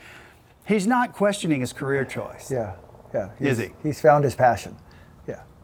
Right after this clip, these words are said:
Speaker 2: for sure. Let me, let me just back up a little bit because I, I, I think it's essential that the people who watch this podcast, a lot of them are gonna be newcomers to recovery.
Speaker 1: Okay.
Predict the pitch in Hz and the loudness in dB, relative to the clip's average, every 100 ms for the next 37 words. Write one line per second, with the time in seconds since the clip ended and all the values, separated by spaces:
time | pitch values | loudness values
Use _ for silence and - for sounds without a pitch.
0 | - 117 - - - - - - - - | -8 -6 -6 -12 -18 -20 -20 -20 -20 -20
1 | - - 165 247 254 220 240 156 131 160 | -20 4 6 8 6 4 6 6 6 6
2 | 143 147 127 123 127 110 113 127 127 120 | 6 2 2 2 4 2 0 -2 -2 -2
3 | - 123 131 135 143 127 202 - 151 147 | -2 -8 -8 -6 -4 -2 -2 -2 -2 0
4 | 147 139 120 117 - - - - - - | -2 0 -2 -2 -8 -20 -20 -18 -10 2
5 | 180 175 139 120 120 135 - 127 - 117 | 6 6 6 6 6 4 -2 -8 -4 -6
6 | 120 131 131 - 127 123 139 147 131 123 | -4 -8 -8 -8 -4 0 2 2 -2 -2
7 | 117 107 120 135 143 165 190 - - - | -2 -2 -4 -2 -4 -4 -10 -12 -20 -20
8 | - - 143 143 147 156 170 175 - | -12 -6 -6 -2 -4 -4 -8 -10 -10